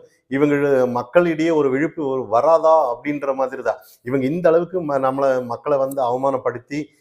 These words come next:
ஓ சின்னு சொல்றதும், இந்த மாதிரி சொல்லி, அஹ், ஒரு ம-, மக்கள் நலத்திட்டங்களை பண்றது உண்மையிலேயே ஒரு அவமானமா தான் நம்ம மக்கள்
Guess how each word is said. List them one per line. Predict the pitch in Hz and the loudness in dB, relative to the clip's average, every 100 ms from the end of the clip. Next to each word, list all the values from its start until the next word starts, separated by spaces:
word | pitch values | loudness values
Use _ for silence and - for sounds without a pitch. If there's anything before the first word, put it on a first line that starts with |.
| _ - | _ 0
ஓ | 135 | 0
சின்னு | 139 135 123 | 2 -4 -2
சொல்றதும், | 123 117 120 127 131 127 | -2 -2 -2 -2 -2 -4
இந்த | 127 | -4
மாதிரி | 147 175 185 | -2 -2 -2
சொல்லி, | 175 151 156 165 160 151 _ _ 143 | -4 -4 -4 -4 -6 -10 _ _ 0
அஹ், | 143 135 123 123 | 4 6 6 4
ஒரு | 123 127 131 123 120 120 117 | 4 4 2 2 2 0 -2
ம-, | 120 117 | -4 -6
மக்கள் | 120 - 156 | -8 -4 -2
நலத்திட்டங்களை | 139 135 143 143 143 135 - | 0 -2 -2 -8 -4 -4 -4
பண்றது | 123 139 147 147 127 139 - _ _ 143 | -8 -4 0 2 0 -2 -10 _ _ -4
உண்மையிலேயே | 147 185 214 196 196 | -4 -4 -4 -2 2
ஒரு | 196 170 | 4 4
அவமானமா | 135 139 165 165 160 160 160 | 4 2 2 0 0 -2 -2
தான் | 156 | -2
நம்ம | 151 139 135 | -2 -2 -2
மக்கள் | 117 113 143 | -2 -6 -4